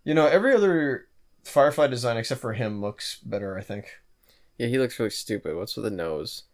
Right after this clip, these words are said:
Speaker 1: Uh, I don't know if, I think fireflies might have something like that. No, they're literally flies, so.
Speaker 2: It's got its little cape. It's another terrible song.
Speaker 1: Wait, did he have blue in there?
Speaker 2: That's his queen?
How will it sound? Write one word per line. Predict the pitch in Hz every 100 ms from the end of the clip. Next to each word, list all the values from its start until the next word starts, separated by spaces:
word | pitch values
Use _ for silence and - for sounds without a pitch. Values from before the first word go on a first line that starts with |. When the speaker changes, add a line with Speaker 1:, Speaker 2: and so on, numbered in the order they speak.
| _ _ _ _ _ _ _ _ _ _ _ -
Speaker 1:
Uh, | 127 135 135
I | 151
don't | 214
know | 240
if, | - - -
I | 123
think | 214
fireflies | - 147 - 135 123
might | 110
have | 110 -
something | 127 113
like | 101 104
that. | 98 104 -
No, | 156 196 240 254 254 247 233 _ _ _ -
they're | 147
literally | 165 123
flies, | - 120 107 104 -
so. | 104 101 101 98 - _ _ _ _ -
Speaker 2:
It's | 117 -
got | 104
its | -
little | 101 -
cape. | - 107 117 - - - - - _ _ - - - - - - _ - - -
It's | -
another | 214 165 120
terrible | 110 117 107
song. | - 101 98 85 127 _ _ _ _ _ _ _ _ _ _ _ _ -
Speaker 1:
Wait, | 123 110 107 _ -
did | 127
he | 170
have | 135
blue | 117
in | 143
there? | 147 - _ - _ _ _ _ _ _ _ _ _ - _
Speaker 2:
That's | 117 120
his | 170 -
queen? | - 110 165